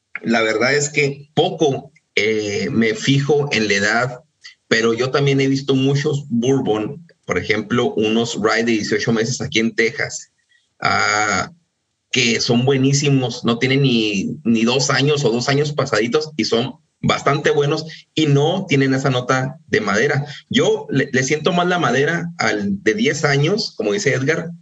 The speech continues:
a, a lo diferente. Él, él, él dice, entre más, más madera. Yo sí le veo menos madera, ah, al, al Eagle Red diecisiete años, pero yo considero que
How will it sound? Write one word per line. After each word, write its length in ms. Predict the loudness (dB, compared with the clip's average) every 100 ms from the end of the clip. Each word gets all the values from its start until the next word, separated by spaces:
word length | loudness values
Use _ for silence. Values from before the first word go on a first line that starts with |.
| _ -6
a, 340 | -2 0 -2
a 140 | -2 0
lo 120 | 0
diferente. 500 | 0 0 -2 -2 0
Él, 200 | 0 0
él, 160 | 0 0
él 120 | 0 0
dice, 280 | 0 -2 -2
entre 260 | 0 0
más, 460 | 0 0 -2 -4 -14 _ -4
más 220 | -2 2
madera. 400 | 2 2 0 -4 -12 -8
Yo 240 | 0 0 2
sí 140 | 2
le 80 | 2
veo 160 | 4
menos 320 | 4 4 2 2
madera, 520 | 2 2 2 0 0 -4 -6 -6
ah, 480 | -4 -2 0 -2 -4 -8
al, 540 | -4 -2 0 -2 -2 -2
al 360 | -2 0 -2 0
Eagle 280 | 0 2 2
Red 140 | 0
diecisiete 440 | 0 -2 -2 0 0
años, 420 | 2 0 -2 -10 -20 -20 -20 _
pero 640 | 0 2 2 2 2 -2 -4
yo 240 | 0 0
considero 640 | 0 -2 0 0 2 0 0
que 420 | 0 0 -2